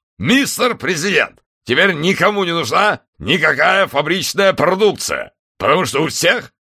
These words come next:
уже есть всего по два, по три, по четыре». Помню я одного типа,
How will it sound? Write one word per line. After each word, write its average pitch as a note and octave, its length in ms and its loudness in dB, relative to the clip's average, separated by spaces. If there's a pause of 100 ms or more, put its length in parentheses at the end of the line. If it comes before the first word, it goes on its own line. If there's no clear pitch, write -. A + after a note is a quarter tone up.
уже F3+ 400 2
есть F#3 280 2
всего F#3 340 0
по C#3 200 0
два, F3+ 260 2
по D3 180 0
три, E3 420 -2 (180)
по C#3+ 140 2
четыре». D3+ 580 -4 (320)
Помню B3 360 2
я A#3 140 0
одного A#3 260 2
типа, A#2 460 -2